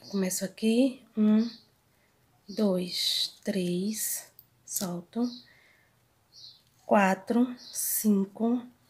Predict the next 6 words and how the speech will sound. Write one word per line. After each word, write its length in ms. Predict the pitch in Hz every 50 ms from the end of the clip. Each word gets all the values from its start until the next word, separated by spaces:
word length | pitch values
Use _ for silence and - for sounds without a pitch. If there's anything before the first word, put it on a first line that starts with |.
| - - - - - _ _ _ _ _ _ _ _ _
seis, 1000 | - - - - - 220 202 185 185 185 185 190 202 220 - - - - - - - _ _ _ _ _ _ _ _ _ _ _ _ _ _ _
sete, 960 | - - - - - - - 220 196 185 180 180 - _ - 220 226 240 240 - _ _ _ _ _ _ _ _ -
oito, 540 | 202 196 190 196 190 - - 233 240 240 240 - - - _ _ _ _ _ _ _ _ _ _
nove 800 | 190 202 202 208 185 180 180 180 180 - 233 247 285 302 - - _ _ _ _ _ _ _ _ _ _
e 80 | 226 220
dez. 640 | 190 - 214 180 160 156 151 - - - - -